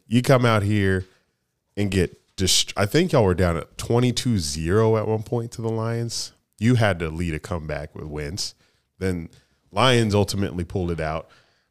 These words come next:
But, hey, I hope you guys saw our last video. But Commanders fans, I don't know why the algorithm sent that video to y'all, but please stay out of our comments because y'all team,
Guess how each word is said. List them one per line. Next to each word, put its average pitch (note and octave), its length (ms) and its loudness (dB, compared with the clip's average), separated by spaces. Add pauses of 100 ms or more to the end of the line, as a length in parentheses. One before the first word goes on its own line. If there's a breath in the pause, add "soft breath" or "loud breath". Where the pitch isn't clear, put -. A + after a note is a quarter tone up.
But, - 500 0 (640 soft breath)
hey, G2+ 360 2 (280)
I G#2+ 80 2
hope C#3 220 4
you B2+ 60 2
guys A2 720 2 (260)
saw G2+ 560 2 (240)
our F2 180 -2
last F2 360 -2
video. D2 560 -8 (420)
But D#2 540 -6 (400 soft breath)
Commanders G2+ 400 2
fans, F#2 240 -2
I F#2 80 0
don't F#2 100 -2
know F#2+ 80 -2
why F2+ 200 0
the F2 120 -4
algorithm F2 640 -4 (300)
sent F#2+ 260 -2
that F#2 140 0
video G#2 240 0
to A#2 120 -2
y'all, A2 240 4
but F#2+ 240 -4
please F2+ 300 -2
stay E2+ 200 -4
out D#2+ 100 -2
of D2+ 80 -8
our D2 80 -8
comments - 440 -14
because D#2 440 -12
y'all F#2+ 160 -4
team, C3 480 0